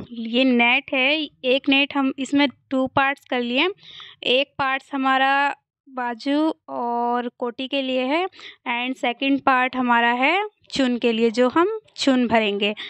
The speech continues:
So, पहले कपड़े को अच्छे से बिछा लें। चार तह बनानी है कपड़े की, जैसा आपको वीडियो में दिख रहा होगा। पहले टू बनाई and याद रहे, जो बंद हिस्सा वो आपकी साइड आना चाहिए, जैसे ये आप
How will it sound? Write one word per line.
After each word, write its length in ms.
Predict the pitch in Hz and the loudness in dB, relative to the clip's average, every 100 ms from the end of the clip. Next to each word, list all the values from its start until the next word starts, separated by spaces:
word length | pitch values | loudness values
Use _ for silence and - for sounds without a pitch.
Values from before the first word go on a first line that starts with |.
| - - - - | -16 -18 -20 -16
So, 140 | - 240 233 240 240 240 240 240 233 - | 2 4 6 6 4 4 2 0 -4 -10
पहले 200 | 233 247 | -8 -8
कपड़े 300 | 277 269 262 | -8 -4 -2
को 80 | 262 | -2
अच्छे 200 | - 247 | -4 -2
से 120 | 262 | -2
बिछा 440 | 226 - 233 240 262 | -2 -2 2 4 2
लें। 460 | 277 311 403 370 - | 0 0 0 -2 -4
चार 320 | - 254 254 254 | -4 -4 -4 -4
तह 120 | 262 | -4
बनानी 340 | 247 233 233 247 | -2 0 0 0
है 60 | |
कपड़े 280 | 254 247 247 | -2 0 0
की, 100 | 285 | 0
जैसा 240 | 262 - 254 | 0 0 0
आपको 220 | - 262 | 0 -2
वीडियो 360 | 233 240 226 247 | -2 0 2 0
में 120 | 254 | 0
दिख 180 | 233 247 | -2 0
रहा 100 | 233 | 2
होगा। 140 | 269 | 2
पहले 300 | 269 240 247 | 2 0 0
टू 200 | - 247 | -2 -4
बनाई 300 | 240 254 294 294 | -2 -2 -2 0
and 180 | 254 247 | 0 0
याद 300 | 247 240 240 | 2 2 0
रहे, 260 | 247 320 381 - - - 240 | 0 0 -2 -8 -16 -12 -2
जो 160 | 247 | -2
बंद 360 | 214 233 254 294 | 0 0 2 2
हिस्सा 380 | 294 254 285 285 | 0 0 0 2
वो 160 | 277 | 2
आपकी 320 | 254 247 - | 2 0 -6
साइड 340 | 277 269 254 247 | -4 -2 0 0
आना 220 | 240 240 | 0 -2
चाहिए, 440 | 240 247 294 349 277 | -2 0 4 4 2
जैसे 340 | 247 240 262 | 0 0 2
ये 120 | 247 | 2
आप 160 | 240 | 2